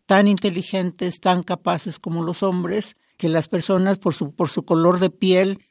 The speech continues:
no son tan civilizadas como las personas blancas,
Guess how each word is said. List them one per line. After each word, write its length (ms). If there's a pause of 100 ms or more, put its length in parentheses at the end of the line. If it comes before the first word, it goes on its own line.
no 180
son 600
tan 240
civilizadas 920
como 300
las 160
personas 560
blancas, 640